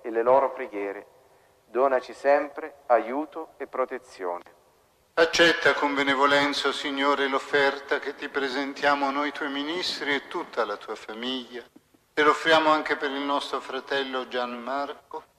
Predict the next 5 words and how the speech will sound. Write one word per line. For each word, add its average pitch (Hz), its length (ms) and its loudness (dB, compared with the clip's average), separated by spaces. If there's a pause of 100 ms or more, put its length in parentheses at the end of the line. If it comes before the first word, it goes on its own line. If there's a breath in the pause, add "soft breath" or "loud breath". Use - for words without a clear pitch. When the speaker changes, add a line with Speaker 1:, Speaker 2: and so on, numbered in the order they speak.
(300)
Speaker 2:
oggi 151 540 4
ammesso 156 580 -2
all'ordine 143 760 0
del 123 200 -6
diaconato. 113 680 -6